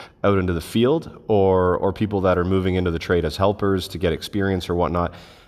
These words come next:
And I've been getting a lot of messages from these people saying, "Hey, can you give me some pointers to get started?" Now, let me tell you, you are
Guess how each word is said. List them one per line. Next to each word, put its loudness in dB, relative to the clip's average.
And -2
I've 2
been 2
getting 2
a 2
lot 4
of -2
messages -2
from 0
these -2
people -4
saying, -4
"Hey, 0
can 0
you 0
give 2
me 2
some -2
pointers 0
to -10
get -4
started?" -2
Now, 4
let 4
me 4
tell 2
you, -2
you 0
are 2